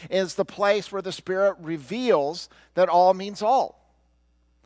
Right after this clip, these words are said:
Historians say that there may have been as many eighteen race riots in Antioch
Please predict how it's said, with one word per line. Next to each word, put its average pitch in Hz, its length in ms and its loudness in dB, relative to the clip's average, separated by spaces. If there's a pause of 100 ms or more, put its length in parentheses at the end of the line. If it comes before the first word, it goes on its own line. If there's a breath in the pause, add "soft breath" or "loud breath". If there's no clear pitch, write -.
(240 soft breath)
Historians 214 680 2
say 214 320 2
that 170 240 0
there 196 180 2
may 196 180 2
have 196 140 -4
been 190 180 -2
as 170 140 -6
many 170 360 -6
eighteen 202 760 -6
race 190 460 -4
riots 147 480 -2
in 147 140 -4
Antioch 170 800 -4